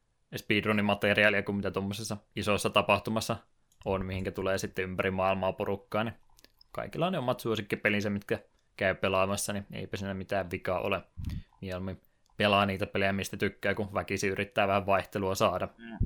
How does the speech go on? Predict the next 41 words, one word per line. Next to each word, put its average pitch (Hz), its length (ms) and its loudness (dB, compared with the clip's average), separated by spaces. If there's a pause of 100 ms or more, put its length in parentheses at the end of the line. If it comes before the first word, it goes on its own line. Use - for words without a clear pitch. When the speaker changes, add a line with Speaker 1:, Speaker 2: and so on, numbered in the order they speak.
(120)
Speaker 2:
Ja 117 80 4
hei, 131 340 8
mut 117 140 -14
nyt 131 140 4
kyllä 110 220 8 (360)
osui 117 220 2
vielä 113 160 10
yksi 110 240 4
tältä 95 240 2
list-, 98 280 -2 (100)
mikä 98 200 4
on 95 80 0
pakko 101 220 4
katsoa 92 240 4
ainakin, 76 220 -2
ainakin 95 200 -4
jälkikäteen. 85 580 2 (640)
Speaker 1:
Hmm. 95 120 -6 (260)
Speaker 2:
Suomalainen 117 500 6 (160)
Pjokst - 280 8 (140)
vetää 107 280 8
Die 123 200 12
by 104 80 4
the 98 80 -10
Swordin. 92 480 -2 (220)
Ai 123 200 8
että - 180 6 (100)
Die 127 100 12
by 120 80 2
the 110 80 -2
Sword - 280 0
on 101 140 -6
hyvä 101 240 6 (600)
peli. 90 240 0
Speaker 1:
Ihana 110 440 6 (180)
aasinsilta, 104 580 6
koska 101 240 -2
mä 98 100 2
olin 98 120 2
just 98 200 -2 (240)
siitä 98 320 0